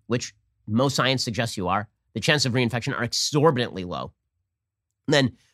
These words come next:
what, one of the things that we are not doing that we absolutely should be doing is we should be antibody testing people before we give them the vaccine, correct? I mean, this is a pretty easy answer. You should be antibody testing people, make sure they're not already immune before you give them a dose of the vaccine. Remember, this is a limited number of, of vaccine doses.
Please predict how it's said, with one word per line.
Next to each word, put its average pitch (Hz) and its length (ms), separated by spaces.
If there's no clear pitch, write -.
what, 143 220
one 156 120
of 175 60
the 156 60
things 160 160
that 156 60
we 139 100
are 139 40
not 180 160
doing 104 160
that 117 60
we 113 80
absolutely 123 320
should 240 180
be 135 80
doing 80 240
is 120 120
we 170 60
should 180 140
be 185 120
antibody 120 360
testing 117 300
people 123 180
before 127 240
we 117 80
give 107 140
them 120 100
the 123 80
vaccine, 135 360
correct? 107 320
I - 40
mean, 127 60
this 156 80
is 156 60
a 135 40
pretty 175 300
easy 123 300
answer. 98 300
You 135 60
should 147 100
be 165 120
antibody 180 320
testing 123 300
people, 123 220
make 156 180
sure 226 240
they're 143 120
not 156 200
already 165 300
immune 151 300
before 117 220
you 143 80
give 147 180
them 156 100
a 151 40
dose 127 200
of 135 40
the 131 100
vaccine. 139 260
Remember, 123 340
this 110 100
is 104 80
a 123 80
limited 175 400
number 175 280
of, 147 200
of 131 80
vaccine 151 300
doses. - 380